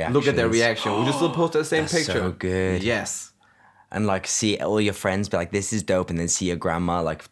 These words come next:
Speaker 2: crying.
Speaker 1: <gasps> Oh my God.
Speaker 2: Like, "Oh my God, my
Speaker 1: Yeah.
Speaker 2: daughter's in a G-string and someone's spraying alcohol on her booty."
Speaker 1: That's right.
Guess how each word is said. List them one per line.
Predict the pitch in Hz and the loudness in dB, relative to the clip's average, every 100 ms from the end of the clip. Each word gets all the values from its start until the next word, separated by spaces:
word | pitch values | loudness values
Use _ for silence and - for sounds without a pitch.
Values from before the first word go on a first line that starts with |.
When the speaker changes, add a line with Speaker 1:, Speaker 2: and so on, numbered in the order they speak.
| _ - | _ -4
Speaker 2:
crying. | 104 80 - 76 - | 0 2 0 -4 -6
Speaker 1:
<gasps> | |
Oh | 104 92 | -8 -4
my | 110 98 | -6 -6
God. | 107 120 | -4 -4
Speaker 2:
Like, | 123 | -2
"Oh | 131 | 0
my | 135 139 | 0 0
God, | 127 135 | 0 0
my | 156 | 0
Speaker 1:
Yeah. | 175 | 4
Speaker 2:
daughter's | 135 156 143 | 4 4 2
in | 147 | 0
a | 131 | -2
G-string | 131 117 147 - - 143 156 | -4 -4 -2 -2 -2 0 0
and | 143 | 0
someone's | 139 123 160 156 | 0 0 0 0
spraying | - - 117 135 131 | -2 0 2 2 2
alcohol | 127 131 127 92 101 | 2 0 0 0 0
on | 117 | -2
her | 110 | -4
booty." | - - 113 - 101 | -4 -4 -4 -4 -6
Speaker 1:
That's | - 113 113 | -6 -6 -2
right. | 127 131 110 | 2 2 0